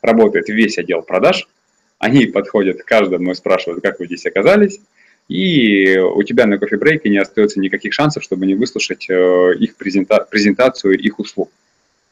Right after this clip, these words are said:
Они так используют в качестве продвижения.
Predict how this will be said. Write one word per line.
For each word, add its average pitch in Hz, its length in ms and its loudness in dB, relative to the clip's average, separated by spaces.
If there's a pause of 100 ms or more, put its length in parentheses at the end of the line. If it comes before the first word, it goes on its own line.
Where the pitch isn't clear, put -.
(440)
Они - 360 0
так 117 160 0
используют 98 440 0
в - 40 -20
качестве 92 460 -4 (320)
продвижения. 98 560 -2